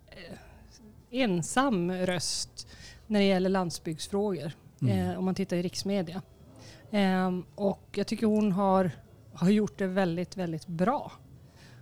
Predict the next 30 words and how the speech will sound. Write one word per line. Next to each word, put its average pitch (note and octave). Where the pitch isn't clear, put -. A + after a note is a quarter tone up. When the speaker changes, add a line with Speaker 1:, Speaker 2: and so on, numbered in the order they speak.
Speaker 1:
Så -
att, -
ehm, G3+
det F3
rör F3+
ju E4+
om F3
lite F#3+
grann. E3
Det G3+
Speaker 2:
Men D#3+
Speaker 1:
s- F3
Speaker 2:
ju-, G3+
men F3
just E3+
Liberalerna, F#3
är F3
det G3+
ett F#3
landsbygdsparti, D#3+
tycker A3
Speaker 1:
A-, B3+
Speaker 2:
du? B3
Speaker 1:
absolut C4+
inte, G3
men A3+
någonting C#4+
måste G3
de E3+
göra. D#3